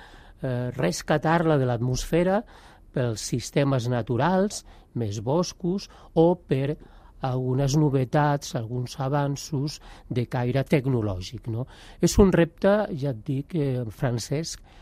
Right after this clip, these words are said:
majúscul, majúscul. I no només estem pensant en l'escalfament, en aquesta pujada de temperatura de la qual parlàvem, sinó també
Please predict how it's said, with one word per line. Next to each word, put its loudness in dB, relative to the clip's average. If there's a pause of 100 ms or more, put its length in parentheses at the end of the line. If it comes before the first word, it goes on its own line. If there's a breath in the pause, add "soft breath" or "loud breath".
(160 soft breath)
majúscul, 2 (100)
majúscul. -4 (440 loud breath)
I 2
no 6
només 0
estem -2
pensant 0
en 2
l'escalfament, -2 (240 loud breath)
en -4
aquesta -2
pujada 4
de 0
temperatura -2
de 2
la 0
qual 0
parlàvem, 0 (300 loud breath)
sinó 2
també 2